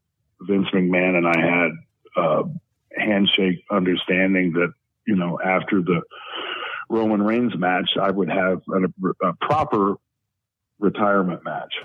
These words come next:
And, you know, that hasn't come to fruition through them. And so therefore, you know, nobody puts a stamp on my career. Um, nobody tells me when I'm done,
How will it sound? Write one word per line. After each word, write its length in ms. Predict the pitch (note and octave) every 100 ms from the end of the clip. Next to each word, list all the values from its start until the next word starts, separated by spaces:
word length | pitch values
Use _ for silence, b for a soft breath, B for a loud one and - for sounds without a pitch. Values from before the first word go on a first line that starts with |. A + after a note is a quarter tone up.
| - _ _
And, 460 | F#2+ F2+ F2 F2 - _ _
you 80 | G#2+
know, 240 | F#2+ E2 E2+
that 160 | F#2+ F2
hasn't 460 | G#2 F#2+ F#2+ F2 - _ _
come 240 | - A2 G2
to 140 | G2 E2+
fruition 680 | - G2 F#2+ G#2+ - F#2+ F#2 F2+
through 480 | - G#2 G2 F#2+ F#2+ - F#2 -
them. 480 | G2 F#2 E2+ F#2 B2 - -
And 340 | F#2+ F#2 F2+ -
so 160 | F#2+ F2+
therefore, 640 | F#2 G#2 A2 G#2 F#2+ G#2+ - B B B B B B B B B -
you 100 | B2
know, 120 | A#2
nobody 440 | A2 C#3+ C#3+ B2
puts 280 | A2 - B2+
a 100 | - F#2+
stamp 360 | - G#2+ G#2 G#2+
on 100 | G2+
my 160 | F#2+
career. 440 | F2 F#2+ F#2 F2+ D2 B B - -
Um, 180 | F2+ F2+
nobody 340 | G2+ G#2 G2+ F2
tells 200 | G2+ F#2+
me 140 | F2 F#2
when 140 | F2
I'm 120 | E2 -
done, 220 | F2 D#2+